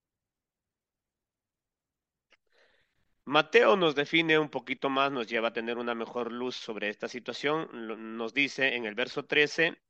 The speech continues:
en esta versión que acaba de leer el hermano, dice, ¿no? "Entren por la puerta angosta". Y esta es una exhortación de Jesús. "Porque ancha es la puerta y espacioso el camino que lleva a la destrucción".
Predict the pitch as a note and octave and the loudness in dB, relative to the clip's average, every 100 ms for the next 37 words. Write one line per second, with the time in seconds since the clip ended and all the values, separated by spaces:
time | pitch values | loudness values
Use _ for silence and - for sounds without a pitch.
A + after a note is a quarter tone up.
0 | - A#2+ B2+ - C3 - C#3+ B2 A#2 A2 | -8 -2 0 2 0 -2 -6 -4 -4 -2
1 | A2+ A#2+ A#2+ B2 C3 C3+ C#3 C#3 D3 B2+ | -2 -2 -2 -2 -2 -2 0 0 -2 -6
2 | A#2 A2+ A#2 C#3 - - - - _ - | -6 -4 -2 -4 -6 -20 -20 -20 _ 8
3 | G3 A#3 A#3 A#3+ G3+ E3 D3 B2 - D#3 | 8 8 6 4 6 4 6 6 6 4
4 | D#3 - D#3 D3+ G3+ A#3 - - F2 G#2+ | 6 4 4 6 8 8 4 -8 -8 2
5 | C3+ D#3 D#3+ G3 G3+ F3+ C3+ B2+ C#3+ C#3+ | 2 2 -4 0 2 2 0 0 0 0
6 | D#3 E3+ A#3 A#3+ - - _ _ _ _ | 0 0 2 0 -2 -12 _ _ _ _
7 | _ _ _ G#2+ - A#2+ A#2 _ D3 F#3 | _ _ _ -10 -2 0 0 _ 8 10
8 | A3+ C4 B3 - F#3+ E3 D3 - D3+ E3 | 10 8 4 2 0 4 2 2 4 4
9 | C#3 - C#3 F3+ A#2 B2 A#2 _ A#2 - | 4 4 4 4 2 0 0 _ 0 0
10 | - F3+ G3+ F#3 F3+ E3 D#3+ E3 F3+ F#3+ | 0 2 2 -2 -2 0 2 0 0 0
11 | C#3+ C3 C#3+ C3+ B2+ A#2 A2 - A2+ - | 0 4 4 4 2 0 -2 -8 -16 -2
12 | E3+ F#3+ A2 | 0 2 -2